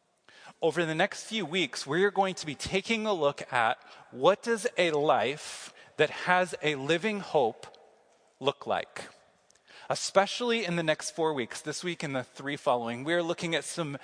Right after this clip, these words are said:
very specific life situations that the readers of this letter and we may find ourselves in. And Peter is going to be very explicit with us about what a living hope looks like.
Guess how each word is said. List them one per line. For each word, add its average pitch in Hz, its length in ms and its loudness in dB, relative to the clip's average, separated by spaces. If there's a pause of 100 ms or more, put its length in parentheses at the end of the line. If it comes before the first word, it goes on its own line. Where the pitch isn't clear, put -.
(140)
very 160 480 2
specific - 1000 -2
life 139 340 2
situations 139 1200 -4 (300)
that 175 180 0
the 165 320 -2
readers 175 520 0
of 196 160 4
this 180 240 0
letter 123 380 2
and 143 360 -2
we 160 540 -2
may 156 200 0
find 160 320 0
ourselves 160 440 -2
in. 104 300 -6 (260)
And 147 140 -4
Peter 220 300 2
is 196 100 0
going 180 220 0
to 175 40 0
be 151 140 -6
very 160 560 2
explicit - 880 -2
with 113 240 -2
us - 380 -2 (260)
about 151 300 4
what 170 340 4
a 156 120 2
living 160 600 -2 (220)
hope - 460 -2 (520)
looks - 340 -6
like. - 340 -8